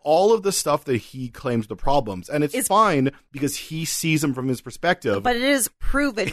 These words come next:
Speaker 1: <laughs>
Speaker 2: wrong by the show.
Speaker 1: It would be nice if there was some validity to his points to make him more complex of a villain.
Speaker 2: And also, it would be more convincing that Jace might be like,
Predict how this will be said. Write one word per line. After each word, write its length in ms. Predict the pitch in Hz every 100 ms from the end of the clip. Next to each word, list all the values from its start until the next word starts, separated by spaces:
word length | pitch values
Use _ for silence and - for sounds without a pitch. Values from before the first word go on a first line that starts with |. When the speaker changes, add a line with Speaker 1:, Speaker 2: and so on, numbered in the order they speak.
| -
Speaker 1:
<laughs> 240 | 196 202 208
Speaker 2:
wrong 500 | 247 233 190 190 226
by 180 | 202
the 100 | 180
show. 560 | 185 240 208 135 127 247 -
Speaker 1:
It 120 | 226
would 200 | 220 208
be 140 | 165 202
nice 480 | 180 175 220 208 -
if 360 | 165 151 - - _ _
there 380 | 113 104 147 147
was 240 | 147 139
some 800 | - - - 139 127 131 131 123 _ _ _ _ _ _
validity 1120 | 110 107 135 117 117 120 135 139 151 165 185 _ _ _ _ _
to 220 | - 180 151
his 160 | 139
points 640 | - - 131 139 165 - -
to 160 | - 135
make 320 | 123 139 -
him 140 | 143 123
more 280 | 120 123
complex 800 | 123 - 120 - - 117 117 - -
of 200 | 113 98
a 60 |
villain. 640 | 87 85 90 78 62 71 95 _
Speaker 2:
And 160 | 226 233 -
also, 600 | 240 339 - 240 202 190
it 100 | 156
would 140 | 208
be 140 | 175 202
more 240 | 190 202
convincing 640 | - 214 208 285 - 170 165
that 160 | 185
Jace 280 | - 190 -
might 160 | 185 -
be 100 | 165
like, 280 | 156 151